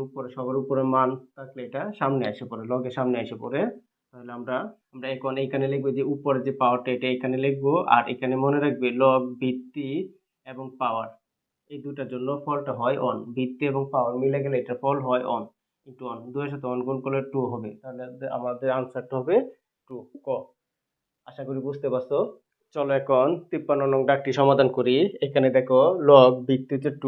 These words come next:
আর পাওয়ার হচ্ছে সিক্সটিন equal to কত, এটা বলছে বের করার জন্য। এটি দেখো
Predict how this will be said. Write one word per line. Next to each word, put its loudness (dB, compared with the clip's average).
আর 6
পাওয়ার 10
হচ্ছে -2
সিক্সটিন -2
equal 4
to 0
কত, 6
এটা -10
বলছে -2
বের 2
করার 2
জন্য। -2
এটি -16
দেখো -4